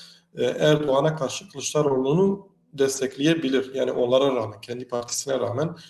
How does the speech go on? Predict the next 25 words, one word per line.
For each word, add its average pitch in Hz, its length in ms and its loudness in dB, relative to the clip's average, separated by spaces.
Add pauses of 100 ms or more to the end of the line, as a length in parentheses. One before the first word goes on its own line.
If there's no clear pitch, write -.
Çünkü - 200 -14
onlar 127 260 2
da - 100 0
Erdoğan 123 400 -2
iktidarından 135 600 -2
rahatsız, 120 680 -4
önemli 123 420 -4
bir 135 60 -10
seçmen 127 400 -8
kitlesi - 380 -10
var. 160 120 6
Hatta 139 300 0 (400)
bugün 135 260 -6
peş 139 260 0
peşe 156 280 -4
sürekli 165 560 -2 (280)
gün 139 220 0
boyu 139 220 6
istifalar 143 560 2
da 160 280 0 (220)
oldu. 120 440 2 (340)
Tekrar 165 360 0
başa 139 220 0
gelecek 139 460 -2
olursak, 147 600 -2